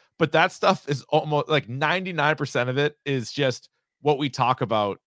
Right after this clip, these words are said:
in the first twenty minutes, or just kind of, it's not, it's not like, "Oh, here's, here's our breakdown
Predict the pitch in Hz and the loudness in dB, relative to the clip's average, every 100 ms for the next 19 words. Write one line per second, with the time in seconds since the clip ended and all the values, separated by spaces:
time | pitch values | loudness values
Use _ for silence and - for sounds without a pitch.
0 | _ _ - 123 127 120 - 131 117 113 | _ _ -10 -6 -2 -4 -2 -4 -2 -4
1 | 110 104 - 110 - 123 110 139 156 175 | -4 -6 -8 -8 -4 -2 -2 0 0 0
2 | - 160 180 202 160 - _ _ _ _ | -4 0 0 2 0 -4 _ _ _ _
3 | _ _ _ _ - - 165 160 143 123 | _ _ _ _ -20 0 2 4 4 2
4 | 196 226 - - 285 262 - 165 170 214 | 2 0 -4 -2 2 2 -2 4 6 8
5 | 180 151 160 147 151 135 127 120 117 | 6 6 4 4 2 4 6 4 0